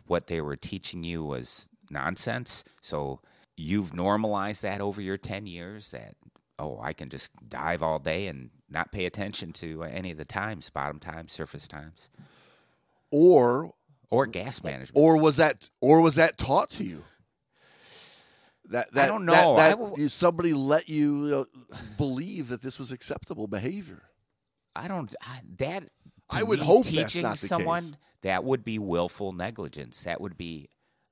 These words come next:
Speaker 1: on the part of the instructor, you know, the whole idea of doing something so completely wrong that could result in the injury or fatality of a, one of your students. That's negligent. That, that's prosecutable. That's insane.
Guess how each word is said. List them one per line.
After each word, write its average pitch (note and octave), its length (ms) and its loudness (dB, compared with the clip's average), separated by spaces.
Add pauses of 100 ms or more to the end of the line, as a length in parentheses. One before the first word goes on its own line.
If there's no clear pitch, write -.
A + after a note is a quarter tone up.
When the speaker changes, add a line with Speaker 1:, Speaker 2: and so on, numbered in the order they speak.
(140)
Speaker 1:
on E2+ 160 -14
the D#2+ 200 -14
part A#2+ 340 -4
of F#2+ 100 -12
the F#2 100 -10
instructor, D#2 720 -12 (280)
you E2+ 140 -14
know, D2+ 120 -12
the D2+ 140 -12
whole A#2+ 400 0
idea G2+ 480 0
of D2 140 -6
doing G2 180 -4
something - 480 -8
so A#2 260 -2
completely G2 680 -10
wrong E2 800 -8 (400)
that D2+ 180 -4
could C#2+ 160 -12
result D#2 640 -2
in D2 140 -12
the C2 60 -12
injury D2 480 -10
or B1 180 -14 (140)
fatality D2+ 720 -10
of B1 120 -14
a, A#1+ 200 -18 (380)
one C#2 140 -8
of C2 60 -8
your A#1+ 80 -10
students. - 640 -8 (280)
That's - 360 -2
negligent. D2+ 560 -8
That, F2 240 -4
that's D#2+ 260 -4
prosecutable. - 880 -12
That's - 380 -20 (460)
insane. - 420 -12